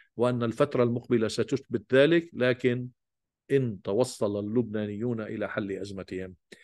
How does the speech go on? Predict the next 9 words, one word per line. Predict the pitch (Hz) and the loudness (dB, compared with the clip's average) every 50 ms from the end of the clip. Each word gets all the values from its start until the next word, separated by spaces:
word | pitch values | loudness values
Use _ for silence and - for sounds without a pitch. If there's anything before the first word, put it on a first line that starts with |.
| - - - - - _ _ | -20 -20 -20 -20 -20 _ _
بما | 123 131 143 147 160 156 | 2 4 6 6 6 6
يعني | 180 185 180 185 180 170 | 6 6 6 6 6 6
بوضوح | 170 185 185 180 175 160 139 120 104 - - - | 6 8 8 8 8 8 6 4 2 2 0 -4
وفق | 131 - - - 135 | -4 -4 0 2 2
المصادر | 123 117 113 110 - 127 120 117 113 113 110 | 2 2 -2 -2 -2 -2 0 0 0 -2 -2
المتابعة | 110 110 113 107 - 139 143 147 160 147 139 156 165 - - _ _ _ _ _ - | -2 -4 -2 4 6 6 6 8 6 2 2 0 -6 -8 -12 _ _ _ _ _ -2
ربط | 120 120 143 156 135 113 - - _ _ _ _ _ _ _ _ _ _ _ _ _ - | 2 4 4 4 2 -2 -10 -18 _ _ _ _ _ _ _ _ _ _ _ _ _ -4
الدعم | 117 117 110 117 143 127 117 117 101 | -4 -2 0 0 2 2 0 -2 -4
للسياحة | 101 110 - - - 117 117 127 107 - - 90 92 - | -6 -8 -6 -4 0 0 0 0 0 -2 -6 -8 -10 -10